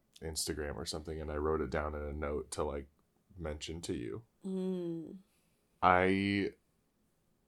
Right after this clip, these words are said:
Speaker 1: honestly, I don't know. I wanna watch the trailer. I'm not sure if I'm interested in, like, rewatching this. I feel like I remember it being,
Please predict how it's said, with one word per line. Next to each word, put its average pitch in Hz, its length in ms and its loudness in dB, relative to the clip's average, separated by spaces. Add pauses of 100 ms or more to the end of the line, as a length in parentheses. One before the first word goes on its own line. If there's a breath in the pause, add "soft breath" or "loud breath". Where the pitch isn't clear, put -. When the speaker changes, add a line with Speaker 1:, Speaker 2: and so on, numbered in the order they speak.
(1200)
Speaker 1:
honestly, 104 460 8
I 87 100 6
don't 85 280 4
know. 78 400 2
I 90 80 10
wanna 110 260 12
watch 101 280 6
the - 60 -14
trailer. 80 360 2
I'm 82 100 -2
not 87 160 -2
sure 90 240 4
if 82 80 0
I'm 82 160 0
interested 78 440 -6
in, 76 180 -8
like, 73 160 -8
rewatching 80 680 -2
this. 78 440 -6 (840)
I 95 180 12
feel 104 240 8
like 92 300 8
I 87 120 10
remember 82 520 6
it 60 120 -4
being, 78 520 -2